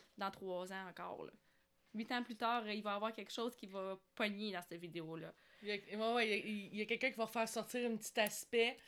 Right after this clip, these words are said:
Speaker 1: Mais
Speaker 2: de cette vidéo-là,
Speaker 1: ça
Speaker 2: puis il va
Speaker 1: dev-,
Speaker 2: le reposter,
Speaker 1: c'est ça.
Speaker 2: puis parce que lui, il a plein de followers, ben là, paf, ça
Speaker 1: C'est
Speaker 2: devient
Speaker 1: ça.
Speaker 2: viral, tu sais.
Speaker 1: Puis, tu sais, ça devient très malsain de, de vouloir se concentrer juste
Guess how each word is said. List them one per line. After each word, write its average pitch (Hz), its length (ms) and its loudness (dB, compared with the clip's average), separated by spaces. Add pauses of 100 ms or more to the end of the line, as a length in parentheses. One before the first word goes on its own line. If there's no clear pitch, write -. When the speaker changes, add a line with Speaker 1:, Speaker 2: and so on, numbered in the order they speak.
(120)
Speaker 1:
Mais 247 220 8
Speaker 2:
de 220 100 8
cette 233 240 6
vidéo-là, 220 600 6
Speaker 1:
ça 247 120 10
Speaker 2:
puis 247 100 6
il 254 60 10
va 233 60 8
Speaker 1:
dev-, 220 60 6
Speaker 2:
le 226 80 10
reposter, 233 580 4
Speaker 1:
c'est 247 160 4
ça. 233 140 6
Speaker 2:
puis 220 100 4
parce 220 160 0
que - 100 -2
lui, 226 180 2
il 240 60 6
a 208 40 4
plein 226 300 0
de 233 60 -2
followers, 220 540 4
ben 202 160 2
là, 202 80 2
paf, 202 380 0
ça - 180 4
Speaker 1:
C'est 214 80 4
Speaker 2:
devient 180 100 2
Speaker 1:
ça. 240 140 8
Speaker 2:
viral, 170 420 0
tu - 60 -14
sais. - 80 -4
Speaker 1:
Puis, 220 60 -4
tu - 60 -6
sais, 330 100 4
ça 262 180 6
devient 226 300 2
très 311 220 2
malsain 262 640 4 (280)
de, 190 340 0 (140)
de 196 80 2
vouloir 208 640 4
se - 140 -4
concentrer 202 720 -2
juste 262 260 -2